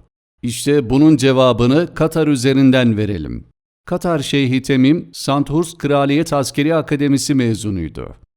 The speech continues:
Tıpkı Ürdün Kralı, Umman Sultanı, Bahreyn Kralı, Kuveyt Emiri, Dubai Emiri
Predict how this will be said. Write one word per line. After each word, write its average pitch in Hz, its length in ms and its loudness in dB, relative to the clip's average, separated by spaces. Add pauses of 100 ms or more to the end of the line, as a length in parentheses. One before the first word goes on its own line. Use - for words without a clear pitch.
(200)
Tıpkı 147 600 -2
Ürdün 135 420 2
Kralı, 127 580 0
Umman 139 360 0
Sultanı, 131 840 0
Bahreyn 139 460 2
Kralı, 135 540 0
Kuveyt 143 400 0
Emiri, 123 600 0
Dubai 139 420 2
Emiri 123 520 0